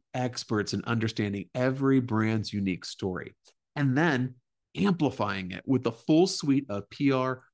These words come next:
media relations, and integrated marketing services. So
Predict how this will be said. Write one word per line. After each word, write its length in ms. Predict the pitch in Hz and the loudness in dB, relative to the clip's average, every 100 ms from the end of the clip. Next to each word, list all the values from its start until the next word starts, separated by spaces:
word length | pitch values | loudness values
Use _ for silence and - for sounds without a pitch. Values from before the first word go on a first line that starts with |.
| - | -6
media 380 | 117 131 143 151 | 2 4 4 4
relations, 600 | 131 113 113 - 127 131 - | 2 2 0 -2 -6 -6 -6
and 160 | 120 - | -6 -4
integrated 540 | 110 113 98 95 92 | -4 -2 0 2 0
marketing 400 | 92 92 - 131 | -2 -6 -6 -8
services. 720 | 85 85 69 90 - - - - _ _ _ _ _ _ | -6 -6 -4 -6 -6 -6 -8 -10 _ _ _ _ _ _
So 260 | - 120 | 0 0